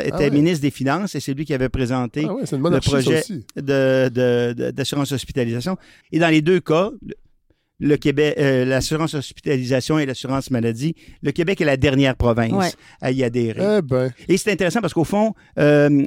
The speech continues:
Speaker 2: il y avait aucun parti politique en mille neuf cent soixante-six qui avait dans son programme la création d'un système de santé publique au Québec.
Speaker 1: Wow.
Speaker 2: Alors, malgré toute la, la, la, comme je dirais ça, vous, je, euh, la, l-, l'ébullition, on en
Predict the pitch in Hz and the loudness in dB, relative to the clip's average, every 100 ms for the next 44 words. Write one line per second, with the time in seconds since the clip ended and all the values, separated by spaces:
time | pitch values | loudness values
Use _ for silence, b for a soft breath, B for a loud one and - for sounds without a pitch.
0 | - 165 185 196 240 - 170 - - - | 2 4 4 4 2 0 -2 -2 -4 2
1 | 208 - _ _ - 180 156 - - 165 | 4 2 _ _ 2 4 4 0 2 2
2 | 196 - - b b 147 160 165 147 185 | 0 -8 -20 b b 2 4 4 2 0
3 | 156 143 139 - 160 190 - - - b | -2 0 0 2 0 0 -2 -12 -16 b
4 | b b - 160 147 185 190 _ 143 147 | b b 0 2 4 2 0 _ 0 0
5 | 151 131 - 185 156 143 165 208 208 214 | 2 -2 0 0 2 0 2 0 -2 -4
6 | _ - 151 - - 175 151 185 185 151 | _ -4 -4 -4 0 2 2 2 2 2
7 | 131 - 165 147 131 139 139 127 123 147 | 0 0 0 2 2 0 -2 -2 0 0
8 | - 143 - 117 120 - - - _ _ | 2 -2 -2 -2 -2 -4 -18 -18 _ _
9 | b - 120 147 - B 165 180 214 277 | b -4 0 0 -2 B 0 2 2 0
10 | - 165 156 147 139 139 135 135 139 131 | 2 2 4 4 4 2 2 0 0 0
11 | 170 143 131 143 - 160 147 143 135 127 | -2 -2 -4 -4 -4 -2 0 2 2 0
12 | B B B B - _ - 143 147 160 | B B B B -20 _ -6 0 2 2
13 | 165 170 147 - 180 208 202 | 2 0 -2 -2 0 0 2